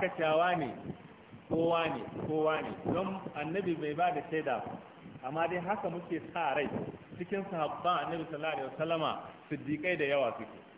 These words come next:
Sannan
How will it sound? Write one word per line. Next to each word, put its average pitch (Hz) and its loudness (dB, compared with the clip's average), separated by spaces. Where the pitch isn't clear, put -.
Sannan 196 2